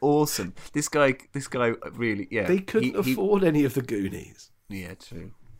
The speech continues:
Speaker 1: Yeah, they were, <laughs> they were global millionaires. <laughs> They were demanding huge paychecks by then. <laughs> Oh, yeah.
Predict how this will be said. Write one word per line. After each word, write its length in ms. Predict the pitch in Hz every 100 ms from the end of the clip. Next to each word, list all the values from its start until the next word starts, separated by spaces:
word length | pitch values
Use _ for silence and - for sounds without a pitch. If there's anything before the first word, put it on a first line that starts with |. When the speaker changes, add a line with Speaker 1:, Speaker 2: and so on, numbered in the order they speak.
| -
Speaker 1:
Yeah, 140 | 117
they 140 | 101 127
were, 120 | 135
<laughs> 40 | 208
they 140 | 202
were 120 | 214 170
global 440 | 165 151 143 135
millionaires. 840 | 139 - 160 - 160 - - 151 -
<laughs> 40 | -
They 80 | -
were 60 | 185
demanding 440 | 160 151 147 151
huge 420 | - 180 175 143 -
paychecks 600 | 139 127 - 123 - 254
by 140 | 110
then. 360 | 110 117 - 113
<laughs> 40 | - - - - - - - - - - - - - -
Oh, 320 | 123 107 104
yeah. 220 | 110 113